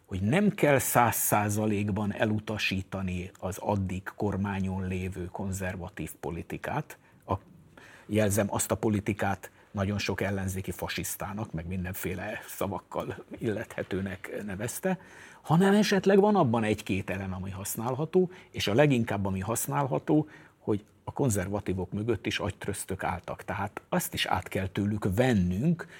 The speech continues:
hogy mi is úgy építsük fel a politikánkat, ráadásul ugye a Tony Blair esetében arról volt szó,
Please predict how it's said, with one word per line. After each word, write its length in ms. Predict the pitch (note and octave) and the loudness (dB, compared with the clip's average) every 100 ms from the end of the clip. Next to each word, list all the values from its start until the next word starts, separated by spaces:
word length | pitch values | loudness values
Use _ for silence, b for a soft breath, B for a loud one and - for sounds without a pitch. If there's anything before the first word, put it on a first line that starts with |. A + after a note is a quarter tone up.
| B B | B B
hogy 180 | G#2 G#2+ | 0 4
mi 120 | E3+ | 6
is 240 | C#3+ - | 6 4
úgy 260 | - C#3+ A2+ | 4 4 6
építsük 520 | G#2+ G#2 F#2+ - F#2 | 2 2 -2 -2 -2
fel 180 | G#2+ F2 | 0 -2
a 40 | |
politikánkat, 920 | - F#2 G#2+ A2+ - C3+ C#3+ E3 E3 | -2 -2 -2 -4 -2 0 2 2 2
ráadásul 920 | - B2 B2 G#2+ F#2 F#2+ - A2+ D#3+ - B B B | 4 8 8 8 6 2 2 4 6 4 B B B
ugye 200 | A#2 G#2+ | 0 0
a 60 | G#2 | 2
Tony 320 | C3 B2+ G2 | 4 4 4
Blair 240 | A2 G#2+ | 2 4
esetében 640 | G#2+ - G#2 F#2+ F#2+ G2 G#2+ | 2 2 0 0 0 0 0
arról 320 | A2+ G#2 F#2 | 2 2 0
volt 240 | F2+ F2 | -2 -4
szó, 360 | - B2+ C3 | -2 2 2